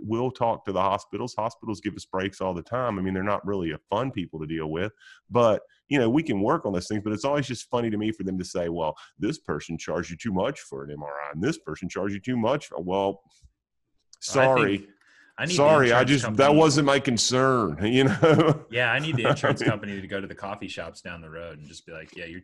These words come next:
Speaker 2: you guys are charging too much for this latte."
Speaker 1: <laughs> You're
Speaker 2: Like,
Speaker 1: a-,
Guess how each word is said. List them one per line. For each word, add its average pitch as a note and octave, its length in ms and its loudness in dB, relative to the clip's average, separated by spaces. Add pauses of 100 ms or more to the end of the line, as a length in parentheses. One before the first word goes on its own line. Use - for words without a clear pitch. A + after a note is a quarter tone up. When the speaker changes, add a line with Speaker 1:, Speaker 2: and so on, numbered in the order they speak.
(100)
Speaker 2:
you G2 180 -10
guys F#2 160 -12
are E2 60 -20
charging F2+ 360 -8
too E2+ 140 -20
much D#2+ 200 -12
for - 100 -20
this D#2 180 -20
latte." D#2 420 -12
Speaker 1:
<laughs> G2 40 -6
You're A2+ 300 2
Speaker 2:
Like, F2 200 -18 (100)
Speaker 1:
a-, - 100 -8